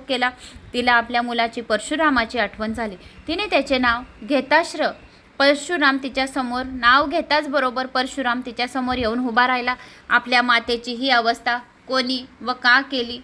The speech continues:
हे पाहून तिला वाईट वाटले, रागही आला. तो शोक करू लागला. तो म्हणाला, "माते, तुझ्या पतिव्रत्यात हे त्रैलोक्य भस्म करण्याचे सामर्थ्य असताना तू शांत कशी राहिलीस?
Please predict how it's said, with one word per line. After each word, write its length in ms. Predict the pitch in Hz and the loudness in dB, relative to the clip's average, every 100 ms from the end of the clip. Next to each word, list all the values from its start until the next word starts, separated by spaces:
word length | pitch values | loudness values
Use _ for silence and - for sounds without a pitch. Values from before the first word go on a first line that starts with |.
| - | -4
हे 140 | 269 285 | 0 2
पाहून 400 | 262 247 247 262 | 2 0 -2 -6
तिला 360 | 262 240 240 240 - - 214 | -6 -2 -2 -2 -12 -8 0
वाईट 260 | 220 269 | 0 2
वाटले, 360 | 277 254 247 240 | 2 0 -2 -8
रागही 640 | - 208 202 196 214 285 | -8 -2 2 4 2 2
आला. 260 | 311 277 180 - - - 302 | 4 4 0 -6 -20 -10 -8
तो 40 | |
शोक 240 | 339 339 349 | 0 2 2
करू 260 | 330 254 | 0 -2
लागला. 280 | 240 208 170 - 277 | -2 -2 -6 -6 -2
तो 100 | 349 | 2
म्हणाला, 340 | 370 247 240 | 4 4 4
"माते, 420 | 247 233 262 262 - 269 | 2 2 0 -8 -8 -4
तुझ्या 240 | 277 370 | 2 2
पतिव्रत्यात 680 | 359 294 285 247 247 262 254 - - | 4 2 2 2 2 0 -4 -8 -2
हे 100 | 269 | -2
त्रैलोक्य 520 | 277 254 240 320 320 | 2 0 2 2 2
भस्म 320 | 262 294 294 349 | 2 2 2 2
करण्याचे 500 | 320 285 302 302 330 | 4 4 4 2 2
सामर्थ्य 480 | 277 254 277 285 | 2 4 2 2
असताना 380 | 285 277 262 240 | -2 -2 -6 -6
तू 120 | 254 277 | -8 -6
शांत 340 | 269 226 233 262 | -4 -2 -4 -6
कशी 260 | 233 - 285 | -6 -4 -2
राहिलीस? 400 | 269 233 262 | 0 0 -4